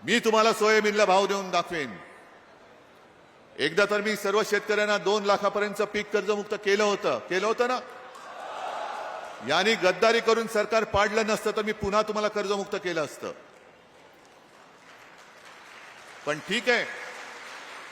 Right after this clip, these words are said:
मी, मी म्हणजे मिंदे नाहीये.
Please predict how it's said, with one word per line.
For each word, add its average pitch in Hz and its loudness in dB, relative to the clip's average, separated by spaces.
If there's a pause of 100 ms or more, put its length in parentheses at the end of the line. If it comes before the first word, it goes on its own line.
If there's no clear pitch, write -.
(800)
मी, 220 2 (560)
मी 208 0
म्हणजे 220 2
मिंदे 196 2
नाहीये. 202 -2